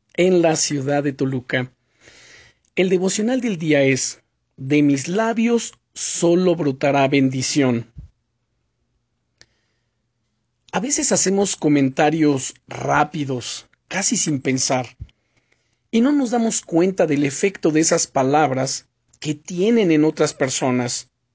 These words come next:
aún sobre nosotros mismos. Quizás en este momento puedas recordar algún momento en el que alguien te hizo un mal comentario,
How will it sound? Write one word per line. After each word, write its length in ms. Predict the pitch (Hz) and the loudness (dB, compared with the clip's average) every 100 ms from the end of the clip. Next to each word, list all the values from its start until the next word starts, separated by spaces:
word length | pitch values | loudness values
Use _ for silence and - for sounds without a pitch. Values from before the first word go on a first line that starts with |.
| _ _ - | _ _ -2
aún 340 | 160 214 302 | 2 2 2
sobre 320 | - 170 147 | 2 2 2
nosotros 460 | 143 135 165 151 143 | 2 0 -2 0 0
mismos. 540 | 143 131 127 127 - _ _ _ _ _ _ _ _ _ _ _ _ _ _ | 0 2 -2 -2 -10 _ _ _ _ _ _ _ _ _ _ _ _ _ _
Quizás 300 | 226 208 294 | -4 0 2
en 80 | 247 | 2
este 220 | 254 220 | 2 2
momento 420 | 185 160 185 185 | 2 4 2 0
puedas 260 | 160 170 165 | 0 2 2
recordar 460 | 156 - 135 147 147 | 0 0 2 2 4
algún 460 | 143 143 208 262 | 2 0 2 4
momento 840 | 262 202 165 151 135 - 151 - _ _ _ _ | 4 4 4 4 2 2 0 -2 _ _ _ _
en 180 | - 156 | 2 4
el 200 | 165 156 | 4 2
que 320 | 160 156 - _ | 2 0 0 _
alguien 440 | 220 240 247 233 185 | 0 2 2 0 0
te 100 | 165 | 0
hizo 180 | 170 175 | 0 0
un 100 | 160 | 2
mal 200 | 156 156 | 2 2
comentario, 880 | 156 143 127 - 139 135 156 247 | 2 2 2 2 2 4 2 0